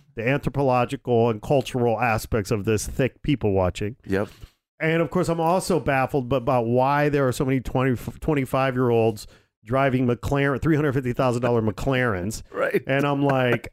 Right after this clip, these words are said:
Speaker 1: "I really have to deal more cocaine because clearly there's big money in this, or I need to become a rapper."
Speaker 2: Right.
Speaker 1: Because clearly these guys are doing well.
Speaker 2: Yeah.
Speaker 1: And then this vintage car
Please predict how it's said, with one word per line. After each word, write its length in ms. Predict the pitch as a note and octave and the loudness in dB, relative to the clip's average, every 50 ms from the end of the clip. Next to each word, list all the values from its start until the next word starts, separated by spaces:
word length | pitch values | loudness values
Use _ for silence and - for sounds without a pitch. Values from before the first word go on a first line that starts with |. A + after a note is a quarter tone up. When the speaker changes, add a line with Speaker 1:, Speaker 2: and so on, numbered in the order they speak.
| - - - | -16 -10 -4
Speaker 1:
"I 120 | B2+ C3+ | -2 -2
really 380 | C#3 B2+ C3 D3 D#3 D#3 D#3+ C3+ | 0 0 0 2 2 2 2 0
have 160 | C#3 C#3+ - | -2 -2 -2
to 80 | - C#3+ | -4 -4
deal 220 | A2 A#2+ C3+ B2+ | 0 0 0 2
more 200 | A#2+ B2 B2+ A#2+ | 2 2 0 0
cocaine 560 | A#2 - C3 A2+ - - C#3 B2 A#2+ A2+ A2 A2 | 0 0 -2 -2 0 0 0 0 0 0 0 0
because 320 | A#2 A2 - C3 A#2+ G2 | 0 0 2 0 0 -2
clearly 760 | - - - - D#3 C#3+ C#3+ D3 C3+ B2+ B2+ B2 A#2+ A#2+ - | -4 -8 -4 -2 0 2 2 2 2 2 2 4 4 2 2
there's 320 | G#2+ C3 B2 A2+ A2+ A#2 - _ A#2 A#2 A2+ - - | 2 2 2 2 0 -2 -4 _ -12 -12 -12 -4 -2
big 180 | F3 D#3 C3 A#2+ | -2 -2 0 0
money 260 | C#3+ - - C3+ B2 | 0 0 2 2 2
in 100 | B2 A#2 A#2 | 2 2 2
this, 160 | A#2 A2+ A#2+ | 0 0 -2
or 220 | - D#3+ E3+ F3 E3+ | -2 0 2 2 2
I 60 | D#3 | 2
need 160 | D3+ D3 C#3+ | 0 -2 -2
to 60 | C3+ C3 | -2 0
become 260 | A#2 C3 G#2+ C3+ B2+ | -2 0 -2 0 -2
a 60 | A#2 A2+ | 0 0
rapper." 560 | A#2 C3 C3 B2+ B2+ - A2 F#2+ F#2 F#2+ - - _ | 0 0 0 0 0 -2 -2 -2 -2 -4 -6 -10 _
Speaker 2:
Right. 280 | G2+ G#2 E2+ A#1+ - - _ _ _ _ _ _ _ _ | -2 0 0 0 -2 -6 _ _ _ _ _ _ _ _
Speaker 1:
Because 300 | - B2+ G#2+ B2 B2+ G#2+ | -6 -2 0 0 0 -2
clearly 640 | - - - D3+ C#3+ C3+ C3+ C3 B2 A#2 A#2 A2+ G2+ - _ | -2 -6 -2 0 2 2 2 2 2 0 0 -2 -4 -8 _
these 340 | - B2 B2 A#2+ A2+ A2 G#2+ | -2 2 4 4 4 4 2
guys 240 | G2+ B2 A2 A2 G2+ | 2 0 0 0 0
are 40 | G#2 | -2
doing 280 | G2 - A2 G#2 G2 G#2 | -2 -2 0 0 0 0
well. 240 | A2 G#2 F#2 F#2 - - _ _ _ _ _ _ | 0 0 -2 -4 -8 -12 _ _ _ _ _ _
Speaker 2:
Yeah. 180 | G#2 G2+ F#2+ F2+ F2+ - _ _ - | -2 -2 -2 -2 -6 -12 _ _ -10
Speaker 1:
And 140 | C#3 D3+ E3+ | -4 0 0
then 200 | F3+ F3 F3 E3+ | 2 2 2 2
this 260 | E3 E3 D3+ D3+ - | 2 2 2 0 -2
vintage 640 | - C#3+ B2 A#2+ E3+ F#3+ G#3 G3+ G3+ F#3 C#3+ - - | -8 -12 -4 0 0 0 0 0 -2 -2 -2 -2 -6
car 640 | - - D#3 D#3+ E3 D3 A#2 G#2 G2 G2+ B2 B2+ | -4 -2 0 2 2 2 2 2 2 2 0 -2